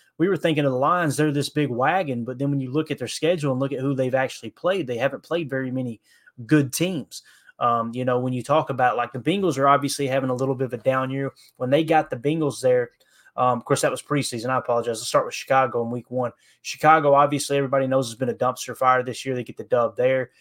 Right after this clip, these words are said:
Uh, the Falcons, bad team as well. Um, they end up losing to the Falcons on the road, uh, against the Saints. Nope, that's our schedule. I'm looking at the wrong one again. Pu-, I can't get it pulled up here. Well, swing and a miss,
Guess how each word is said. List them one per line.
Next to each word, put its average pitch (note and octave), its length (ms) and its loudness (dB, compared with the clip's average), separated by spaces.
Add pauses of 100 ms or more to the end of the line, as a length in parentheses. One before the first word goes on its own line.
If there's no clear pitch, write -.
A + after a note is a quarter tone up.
(240)
Uh, B2 140 2
the A#2 80 -8
Falcons, C#3+ 600 4
bad C3 380 0
team C3+ 280 -2
as A#2 140 -8
well. C3 380 2 (340)
Um, B2 260 0
they C3+ 180 4
end C3+ 120 2
up B2 100 -2
losing C#3 460 0
to B2 100 -6
the A#2 100 -2
Falcons A#2 460 -2
on B2 200 -8
the A2 100 -6
road, B2+ 400 0 (400)
uh, B2 200 0
against C#3+ 380 0
the A#2+ 60 -8
Saints. D3+ 400 -2
Nope, D3 140 0
that's D#3+ 200 0
our F3+ 120 0
schedule. A#2 380 -2
I'm C#3 100 -2
looking C#3 200 -4
at B2 40 -6
the B2 100 -6
wrong C#3 280 0
one C#3 220 -2
again. A#2+ 340 -6
Pu-, - 200 -18 (180)
I B2 80 -12
can't A#2+ 240 -8
get B2 120 -8
it - 80 -10
pulled C3+ 260 -2
up C3+ 220 0
here. - 160 -16 (760)
Well, C3+ 360 8
swing D#3+ 420 4
and D3 80 6
a C#3+ 40 4
miss, D#3 480 2